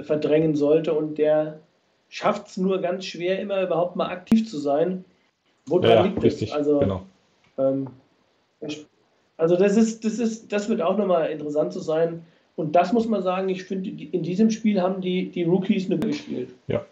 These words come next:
Speaker 2: also, ähm, das ist sowieso, ein, finde ich, ein super spannendes und auch sehr komplexes Thema. Und, ähm, ich habe ja letztes Mal auch schon gesagt, wenn sie Banks als, äh, Projekt sozusagen geholt haben, das können sich jetzt, wo die, äh, First Rounder weg sind, spätestens jetzt nicht mehr leisten.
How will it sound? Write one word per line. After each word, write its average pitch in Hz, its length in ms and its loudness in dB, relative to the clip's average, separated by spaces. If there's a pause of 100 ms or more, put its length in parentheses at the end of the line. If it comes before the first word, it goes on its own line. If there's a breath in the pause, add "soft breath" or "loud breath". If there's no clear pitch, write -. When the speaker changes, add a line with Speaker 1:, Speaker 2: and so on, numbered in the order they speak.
(120)
Speaker 2:
also, 127 280 8
ähm, 120 420 6
das 135 180 6
ist 131 80 6
sowieso, 139 360 8
ein, 120 360 4
finde 135 200 6
ich, 120 60 6
ein 123 100 6
super 139 280 6
spannendes 135 420 4
und 131 80 2
auch 113 80 6
sehr 123 180 4
komplexes 127 600 0
Thema. 127 340 4
Und, 113 380 -2
ähm, 107 300 -4
ich - 80 0
habe 117 100 6
ja 117 60 6
letztes 120 200 2
Mal 113 80 4
auch 117 120 6
schon 127 160 0
gesagt, 113 520 2
wenn 110 240 4
sie 127 100 8
Banks 123 280 4
als, - 360 -2 (720)
äh, 107 220 -4 (160)
Projekt 135 360 4
sozusagen 139 500 6
geholt 127 320 8
haben, 123 260 6 (240 loud breath)
das 123 180 2
können 151 200 6
sich 131 160 8
jetzt, 135 360 2
wo 127 220 6
die, 127 200 8
äh, - 200 2
First 135 260 4
Rounder 127 280 6
weg 120 100 4
sind, 123 240 0
spätestens 123 380 4
jetzt 120 200 4
nicht 113 120 2
mehr 101 160 0
leisten. 92 500 -4